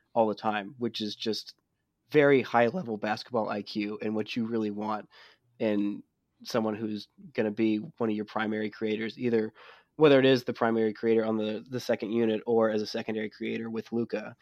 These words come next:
You want players who make smart cuts and move without the basketball, especially around Luka,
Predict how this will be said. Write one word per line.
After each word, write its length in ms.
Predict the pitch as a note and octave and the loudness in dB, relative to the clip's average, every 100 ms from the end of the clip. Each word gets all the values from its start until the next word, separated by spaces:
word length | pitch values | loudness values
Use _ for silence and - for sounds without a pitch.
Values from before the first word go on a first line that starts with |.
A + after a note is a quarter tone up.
| _ _ - | _ _ 0
You 100 | C#3 | 4
want 260 | C3+ B2+ | 6 4
players 420 | - B2+ A#2+ A#2 | 0 4 4 4
who 120 | - A#2 | 0 -4
make 320 | A2+ A#2 - | 0 0 0
smart 420 | - A#2+ G#2+ - | -6 -2 -4 -4
cuts 400 | - G#2+ - - | -8 -10 -10 -14
and 140 | A#2 G#2+ | -8 -4
move 240 | A#2 G#2+ | -2 -4
without 260 | G#2+ G#2+ - | -8 -10 -10
the 80 | |
basketball, 680 | - A2+ A2+ - G2 G#2 G#2 _ _ _ - | -8 -8 -8 -14 -16 -16 -16 _ _ _ -10
especially 380 | - D3+ - G#2+ | -2 -2 2 0
around 320 | G#2 A#2 A2+ - | 2 0 -2 -6
Luka, 340 | G#2+ G2+ G#2+ | -10 -10 -10